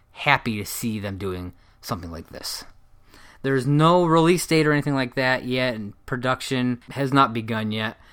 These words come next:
Uh, I will definitely keep you informed, uh, as the news rolls in about this, as I'm sure more and more will come out. All right, now it's time for some T V news.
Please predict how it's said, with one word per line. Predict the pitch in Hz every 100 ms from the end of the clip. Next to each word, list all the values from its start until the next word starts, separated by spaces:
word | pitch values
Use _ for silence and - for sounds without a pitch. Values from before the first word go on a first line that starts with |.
| - - -
Uh, | 101
I | 101 110
will | 107
definitely | 117 135 139 127
keep | - 131
you | 127
informed, | 120 104 131 131 131 131 123
uh, | 117 107
as | 120 117 110
the | 113
news | 120 135 151 131
rolls | 131 123 113
in | 127 135
about | 127 123 120
this, | 139 143 - - - - - -
as | 107 107
I'm | 107
sure | - - 131 131
more | 123 120 120
and | 113
more | 110 110 107
will | 117 117 110 104 -
come | - 92 -
out. | - - - _ _ _ _ _ _ _ _ _ _ _ _ - _ _ _ -
All |
right, | 180 139
now | 170
it's | 185
time | - 196 202
for | -
some | 147 131
T | - 226 226
V | 175 196 214
news. | 165 147 127 104 87 80 - -